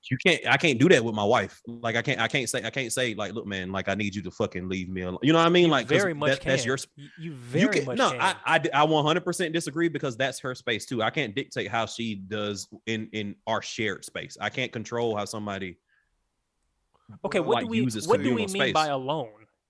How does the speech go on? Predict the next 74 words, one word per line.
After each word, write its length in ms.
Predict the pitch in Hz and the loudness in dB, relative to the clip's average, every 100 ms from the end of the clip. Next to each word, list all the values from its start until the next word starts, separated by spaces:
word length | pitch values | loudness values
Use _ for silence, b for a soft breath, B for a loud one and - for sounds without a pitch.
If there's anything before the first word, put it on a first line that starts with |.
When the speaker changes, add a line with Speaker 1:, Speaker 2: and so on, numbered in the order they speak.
| - | -10
Speaker 2:
'Cause 120 | 185 | -6
may-, 140 | 165 190 | -2 -2
maybe 220 | 165 185 | 0 0
that's 220 | 147 156 | 0 -2
where 160 | 135 120 | -6 -8
I'm 100 | 120 | -8
getting 220 | 120 117 | -14 -14
confused 360 | 113 151 135 - | -14 -8 -8 -8
here, 80 | |
because 300 | 110 113 135 | -14 -8 -8
you 80 | 180 | -8
can 120 | 208 | -8
one 120 | 170 139 | -6 -6
hundred 240 | 170 147 | -8 -8
percent 320 | 139 - 120 | -12 -12 -14
say, 260 | - 131 117 | -8 -8 -8
"Hey, 360 | 123 156 127 _ b b | -10 -8 -10 _ b b
I 80 | 143 | -8
need 140 | 175 | -6
a 40 | 160 | -4
little 200 | 147 127 | -6 -6
bit 100 | 123 | -8
of 60 | |
alone 240 | 123 127 123 | -8 -10 -8
time 180 | 127 | -8
to 60 | 117 | -8
work 240 | 120 117 | -10 -10
on 100 | 113 | -10
this 140 | 110 - | -14 -18
thing," 220 | - 135 | -20 -18
or, 160 | - 131 | -4 -2
"I 60 | 131 | -2
think 160 | 151 | -6
I 60 | 123 | -8
just 180 | 123 131 | -8 -10
wanna 120 | 113 | -10
chill 260 | - 120 | -6 -6
and 100 | 113 | -6
watch 200 | 113 107 | -6 -8
T 140 | - 123 | -8 -8
V." 140 | 113 | -8
Like, 240 | 113 110 _ b b | -8 -10 _ b b
"Do 80 | 127 | -8
you 140 | 135 | -4
wanna 160 | 135 127 | -4 -2
maybe 180 | 127 120 | -4 -6
take 180 | 131 123 | -10 -8
the 80 | |
living 220 | 120 123 123 | -8 -8 -8
room? 140 | 123 | -8
I 60 | 117 | -8
take 180 | 113 | -8
the 60 | 113 | -8
bedroom." 380 | 170 160 180 151 | -6 -6 -8 -2
Or 160 | 147 135 | 0 0
if 100 | 151 | 0
you're 100 | 139 | -2
feeling 220 | 151 127 | -2 -4
like 160 | 123 135 | -6 -6
you 80 | |
want 140 | 131 127 | -8 -6
the 60 | |
living 200 | 127 131 | -8 -8
room, 160 | 131 123 | -10 -8
"I 80 | 117 | -10
can 120 | 135 | -8
take 160 | 135 123 | -12 -6
the 60 | |
bedroom," 300 | 123 120 135 | -6 -4 -6
whatever, 220 | 131 123 127 | -8 -10 -10
whatever 240 | 135 120 | -10 -10
you 100 | 117 | -10
wanna 180 | 113 110 | -12 -12
do. 180 | 110 | -10